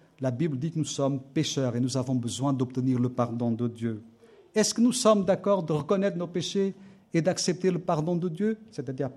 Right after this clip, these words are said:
accepter sa grâce ? En dix-huit cent trente, George Wilson a été reconnu coupable d'un, de, de, d'un meurtre, le meurtre d'un emplo-, de, d'un employé de la poste lors d'un vol de courrier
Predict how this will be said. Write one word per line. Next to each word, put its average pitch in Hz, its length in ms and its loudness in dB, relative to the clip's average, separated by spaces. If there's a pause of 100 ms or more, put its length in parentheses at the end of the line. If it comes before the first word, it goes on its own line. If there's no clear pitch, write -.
accepter 127 400 -6
sa 170 180 -6
grâce ? 175 460 -8 (1800)
En 143 80 -2
dix-huit 180 300 -4
cent 190 180 -2
trente, 180 440 -2
George 151 440 2
Wilson 170 680 0 (840)
a 170 140 0
été 170 340 0
reconnu 180 380 0
coupable 151 640 6
d'un, 147 200 2
de, 147 260 -4
de, 131 120 -6
d'un 147 180 2
meurtre, 143 520 0 (580)
le 127 100 -2
meurtre 151 340 2
d'un 151 160 4
emplo-, 147 260 2
de, 151 140 -4
d'un 151 200 0
employé 151 320 2
de 143 80 0
la 143 120 2
poste 156 420 0
lors 139 240 2
d'un 143 160 0
vol 143 380 0
de 123 80 0
courrier 139 600 -2